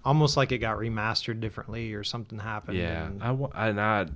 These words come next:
Speaker 2: I didn't read too much into it other than, you know, they were comparing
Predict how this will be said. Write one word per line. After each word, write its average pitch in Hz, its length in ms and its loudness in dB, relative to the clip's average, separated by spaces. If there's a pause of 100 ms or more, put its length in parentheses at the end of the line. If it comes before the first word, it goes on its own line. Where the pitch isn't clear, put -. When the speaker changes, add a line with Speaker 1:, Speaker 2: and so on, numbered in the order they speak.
(140)
Speaker 2:
I 104 120 4
didn't 95 280 -2
read 95 360 -4
too 117 200 -4
much 104 300 -2
into 92 400 -2
it - 160 -2
other 82 300 0
than, 73 460 -4 (680)
you 92 180 -2
know, 73 240 0
they 80 180 -2
were 73 160 -2
comparing 76 840 -4